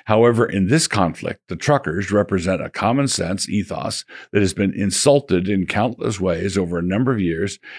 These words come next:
and the ones doing the insulting have been living inside a bubble. They have been living inside gated communities, let us call them Hollywood, Manhattan, and Martha's Vineyard, for so long that they have no idea what the world outside is actually like.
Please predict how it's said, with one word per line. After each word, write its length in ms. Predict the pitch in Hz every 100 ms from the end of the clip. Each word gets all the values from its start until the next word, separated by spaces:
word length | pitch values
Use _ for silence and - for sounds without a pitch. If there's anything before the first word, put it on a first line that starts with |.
| -
and 120 | 101
the 60 | 98
ones 240 | 123 104
doing 320 | 87 135 151
the 80 | 143
insulting 560 | 135 - 113 - 95 101
have 160 | 98
been 140 | 85 90
living 340 | 104 117 110
inside 340 | 101 107 98
a 60 | 107
bubble. 500 | 80 98 90 78 - _ _ _ -
They 100 | 139
have 120 | 135
been 140 | 104
living 240 | 101 95 98
inside 380 | 92 101 85
gated 340 | 78 107 113 95
communities, 640 | 101 98 87 80 - - - _
let 100 | 107
us 140 | 104 -
call 240 | 107 92
them 120 | 87
Hollywood, 480 | 87 104 107 107 107
Manhattan, 600 | 95 104 95 95 104 101
and 120 | 92
Martha's 440 | 92 95 85 85 80
Vineyard, 480 | 90 90 82 82 _ -
for 100 | 101
so 180 | - 127
long 400 | 98 117 90 95
that 180 | 92
they 100 | 82
have 120 | 98 90
no 200 | 107 104
idea 260 | 98 101
what 120 | 95
the 80 | 90
world 300 | 90 101 98
outside 400 | 95 92 98 92
is 140 | 87 90
actually 360 | 90 - 92
like. 440 | 95 107 78 -